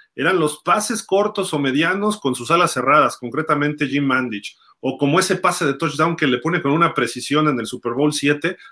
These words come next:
a Howard Twilly, fenomenal. Eh, sh-,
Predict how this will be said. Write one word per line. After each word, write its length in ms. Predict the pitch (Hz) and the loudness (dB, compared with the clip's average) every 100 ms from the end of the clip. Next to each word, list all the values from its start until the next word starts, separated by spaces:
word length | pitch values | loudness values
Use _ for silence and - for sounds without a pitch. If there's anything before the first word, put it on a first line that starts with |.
| - | -10
a 220 | - 156 | -2 2
Howard 320 | 160 131 123 | 6 4 4
Twilly, 440 | 143 147 147 202 - _ | 4 6 6 2 -4 _
fenomenal. 880 | - - 143 131 127 135 143 123 - _ _ | -8 -2 2 2 2 2 0 0 -8 _ _
Eh, 500 | - 123 127 127 127 127 | -4 -2 0 0 0 -2
sh-, 240 | - - | -6 -10